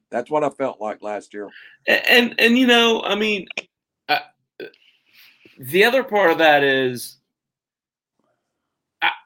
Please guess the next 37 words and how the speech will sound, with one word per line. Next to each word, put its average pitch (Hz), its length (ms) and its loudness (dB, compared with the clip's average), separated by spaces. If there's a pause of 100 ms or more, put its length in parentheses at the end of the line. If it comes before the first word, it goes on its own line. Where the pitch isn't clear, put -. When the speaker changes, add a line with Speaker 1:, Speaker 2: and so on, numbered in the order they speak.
(160)
Speaker 2:
you 147 320 -6
know 190 240 4
how 127 160 2
I 117 80 2
feel 117 300 -2
about 107 260 -4
Mahomes. 98 680 -12 (440)
Speaker 1:
Right. 110 300 -8 (760)
Speaker 2:
It, - 260 -12 (140)
it, 160 240 -4
it, 160 220 -6
it's, 156 340 -2
it's 151 220 -2
one 190 180 0
of 180 80 -2
those 175 240 0
things 143 300 -2
where 127 260 0
I 175 140 2
feel 185 320 2
like, 113 360 0 (160)
and 135 140 0
I 143 100 2
said 147 240 -2
this 139 200 -6
last 127 320 -4
week, 110 180 -6
I, 104 260 -2
I 110 180 -12
feel 123 180 -8
like 113 180 -2
I 107 80 -2
have 110 200 -2
to - 60 -20
kinda 107 240 -6
reiterate 104 480 0
it. 98 180 -4